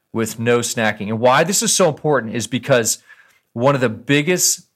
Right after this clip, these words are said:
health crises we have is dysregulated blood sugar, which means that you eat a little bit and then you get super tired. So you eat a little bit, you get tired, you eat a little bit. And what that does is it puts your body in a constant state of storage, storing, storing,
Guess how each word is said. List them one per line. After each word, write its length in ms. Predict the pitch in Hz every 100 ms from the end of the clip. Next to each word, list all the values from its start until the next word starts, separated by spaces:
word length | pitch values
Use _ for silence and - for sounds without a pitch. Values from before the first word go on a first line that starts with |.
| _
health 280 | - 143 151
crises 480 | - 143 135 139 -
we 160 | 123 110
have 480 | 117 120 170 - _ _ _ _
is 200 | - 123
dysregulated 960 | - 143 139 - 123 127 131 127 120 104
blood 240 | 107 110
sugar, 240 | - 110 98
which 260 | 113 -
means 360 | 165 156 143 - _ _ _ _
that 380 | 131 123 - -
you 220 | 139 120
eat 220 | 127 170 175
a 40 |
little 200 | 170 175
bit 420 | 151 170 170 - _ -
and 120 | 117
then 100 | 123
you 80 | 120
get 140 | 117 107
super 280 | - 139 117
tired. 400 | 143 147 156 147
So 100 | 123
you 80 | 120
eat 160 | 151 151
a 20 |
little 200 | 151 147
bit, 260 | 156 147
you 120 | 117 113
get 260 | 131 143
tired, 360 | - 147 147 123
you 60 |
eat 180 | 131 156
a 60 | 151
little 180 | 151 139
bit. 320 | 143 135 - _ _ -
And 120 | 127 127
what 160 | 151
that 200 | 160 135
does 260 | 160 165 147
is 140 | 117
it 120 | 120 -
puts 240 | 160 -
your 80 | 151
body 380 | 110 139 139 120
in 60 |
a 40 | 110
constant 520 | - 139 143 - 135
state 400 | - - 143 117
of 100 | 98
storage, 680 | - - 143 127 156 175 -
storing, 420 | - 139 139 120
storing, 560 | - 127 131 170 196